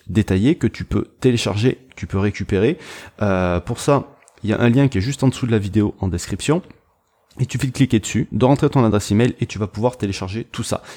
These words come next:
Et, euh, dans ce, dans, dans le pack que tu vas télécharger, il y a tout plein d'autres outils qui vont t'aider dans tes paris sportifs. Voilà, nous, euh, bah, j'ai terminé pour aujourd'hui. On se retrouve donc tous les mardis,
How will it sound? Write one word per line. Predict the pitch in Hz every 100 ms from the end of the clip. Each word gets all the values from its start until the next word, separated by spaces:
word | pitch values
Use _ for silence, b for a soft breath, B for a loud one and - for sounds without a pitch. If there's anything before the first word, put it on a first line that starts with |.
| B
Et, | 131 135 -
euh, | 104 98
dans | 107
ce, | 104 - 104 92 85 82 85
dans, | - -
dans | -
le | 98
pack | - 123
que | 113
tu | -
vas | 95
télécharger, | 95 92 85 85 117 139 B B
il | 98
y |
a |
tout | 98 147
plein | 135 131 -
d'autres | 113 120 - -
outils | 107 - 120 B B -
qui | -
vont | 104 123
t'aider | - 107 101 120
dans | -
tes | 95 110
paris | 95 107 -
sportifs. | - - - - - B B B
Voilà, | 123 160 117 -
nous, | 151 208 - _ _ 120
euh, | 120 113
bah, | 104
j'ai | 107 120
terminé | 170 156 151
pour | 131
aujourd'hui. | 113 107 156 -
On | 139
se | -
retrouve | 139 - 151 120
donc | 117 104 - _
tous | - 180
les | 170
mardis, | 147 120 135